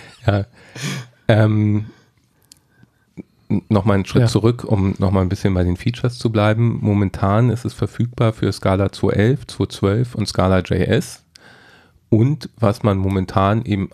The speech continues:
Speaker 1: einfach auch machen kann, sind Makro-Annotations.
Speaker 2: Mhm.
Speaker 1: Momentan nur Makro-Annotations.
Speaker 2: Mhm.
Speaker 1: Letztendlich arbeiten sie aber auch daran, die, äh,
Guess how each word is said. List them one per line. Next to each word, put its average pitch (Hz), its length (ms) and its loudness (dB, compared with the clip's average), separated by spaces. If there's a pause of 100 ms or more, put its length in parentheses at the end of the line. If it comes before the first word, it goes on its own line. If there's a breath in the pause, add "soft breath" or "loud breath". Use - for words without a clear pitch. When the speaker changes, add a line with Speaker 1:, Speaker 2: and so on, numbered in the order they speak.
Speaker 1:
einfach 92 420 -2
auch - 240 -4 (140)
machen 87 320 0
kann, 113 400 -2 (120)
sind 95 500 -2 (240)
Makro-Annotations. - 1300 -2 (380)
Speaker 2:
Mhm. 127 200 -6
Speaker 1:
Momentan 107 520 0
nur 98 160 0
Makro-Annotations. - 1300 -4
Speaker 2:
Mhm. 110 480 -6 (540 loud breath)
Speaker 1:
Letztendlich 117 800 0
arbeiten 120 560 0
sie 113 140 -2
aber 110 240 -2
auch 117 140 -8
daran, 98 480 -2
die, 92 460 0
äh, 90 480 -2